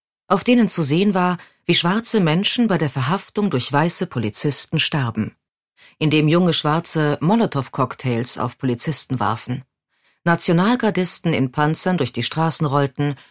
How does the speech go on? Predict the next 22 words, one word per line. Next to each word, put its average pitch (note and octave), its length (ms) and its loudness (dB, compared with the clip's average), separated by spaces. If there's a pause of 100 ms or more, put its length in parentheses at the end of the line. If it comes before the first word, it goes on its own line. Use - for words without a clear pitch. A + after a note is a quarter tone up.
(200)
und B2+ 160 -4
Aktivisten C#3 680 0
begannen, D#3 520 2 (320)
das F3+ 180 -2
mit F#3+ 120 0
dem F3+ 120 2
Hashtag F3 720 -2
Black F3 340 0
Lives D#3 400 0
Matter A#2+ 360 0
zu - 160 -2
beschreiben. B2 560 -4 (1400)
Auf F3 200 2
meine D#3+ 200 2
Zeit E3+ 340 2
als C#3+ 240 -2
Korrespondentin C#3 800 -2
habe C3+ 200 0
ich C3 100 -6
mich C#3+ 140 -2
sehr C#3 180 2
gefreut. D3+ 600 -6